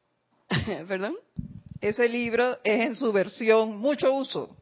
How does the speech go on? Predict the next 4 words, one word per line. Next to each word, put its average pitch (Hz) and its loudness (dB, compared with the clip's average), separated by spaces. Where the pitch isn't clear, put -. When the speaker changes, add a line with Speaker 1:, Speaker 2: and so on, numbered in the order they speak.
Speaker 1:
<laughs> - -8
Gracias. 175 -2
Sí. 170 -6
Esto 311 4